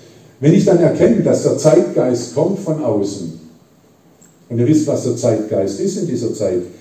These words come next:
der sich sehr, sehr, sehr, sehr schnell und rapide in eine ganz dunkle Richtung bewegt, dieser Zeitgeist. Ja? Dinge, die noch vor zwanzig, dreißig Jahren überhaupt keine Frage waren, die sind halt alle auf den Kopf gestellt. Ja?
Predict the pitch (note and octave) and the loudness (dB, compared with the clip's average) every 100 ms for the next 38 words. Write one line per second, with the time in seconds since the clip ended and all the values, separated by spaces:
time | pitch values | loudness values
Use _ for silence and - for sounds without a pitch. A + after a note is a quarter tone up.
0 | - _ - A#2 A#2+ G#2+ - E3 - - | -20 _ -6 -4 -2 -4 -2 2 2 0
1 | - A2+ A2+ - - G2 - - - - | -4 -2 0 0 -4 -4 -4 -6 -8 -8
2 | F2+ G2+ A#2+ - - - _ A#2+ G#2+ G#2+ | -6 -4 -4 -6 -16 -20 _ -8 -6 -4
3 | G#2+ - G#2 A2 A#2 G#2 G2 F#2+ - A#2 | -8 -4 -2 -2 -2 -2 -4 -6 -6 -2
4 | A#2 - A2+ G2+ G2+ G#2 - A#2+ A2+ F2 | -2 -4 -6 -6 -4 -4 -6 -6 -6 -6
5 | E2 - - - F2 F2 E2 D#2+ D2+ - | -6 -8 -12 -12 -12 -8 -8 -8 -12 -12
6 | - - - _ _ _ A2+ E3 - B2+ | -14 -20 -20 _ _ _ -14 -12 -10 -4
7 | C#3+ D#3+ D#3+ - - - - _ - G#2 | -2 -2 -4 -12 -20 -20 -20 _ -8 -6
8 | G2 - - F#2 A#2+ B2 A#2+ A2+ G#2+ - | -6 -6 -8 -6 -4 -4 -4 -6 -4 -4
9 | - A#2+ - A2+ A#2 - - - _ _ | -6 -6 -6 -6 -8 -8 -16 -20 _ _
10 | B2 G2+ A2 A2 A#2 G2+ - - - - | -8 -6 -4 -6 -6 -8 -8 -12 -8 -6
11 | - E3 - - F3+ F3+ E3+ F3 G#3+ - | -6 -8 -10 -12 -10 -10 -10 -10 -8 -8
12 | D3+ - D#3+ - A#2+ - - - - _ | -12 -14 -20 -18 -20 -18 -20 -20 -20 _
13 | _ _ _ _ - | _ _ _ _ -18